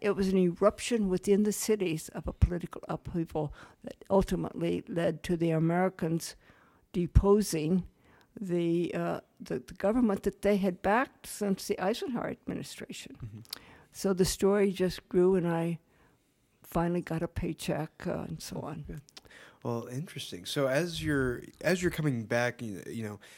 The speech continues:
Speaker 2: um, looking back to write the book, uh, you have a very interesting title.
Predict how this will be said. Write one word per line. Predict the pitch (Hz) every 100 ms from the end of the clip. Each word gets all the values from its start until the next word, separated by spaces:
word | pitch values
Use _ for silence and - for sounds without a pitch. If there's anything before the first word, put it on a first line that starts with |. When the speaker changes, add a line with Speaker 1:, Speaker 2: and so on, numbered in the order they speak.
| - -
Speaker 2:
um, | 104 98 90
looking | 92 127 120
back | 104 107 104
to | 101
write | 104 98
the | 101
book, | 85 87 - - -
uh, | 104 92 87 - 107 101 101
you | 117 120
have | 117 135
a |
very | 123 143 160
interesting | 143 147 139 135 - 117
title. | - 101 - -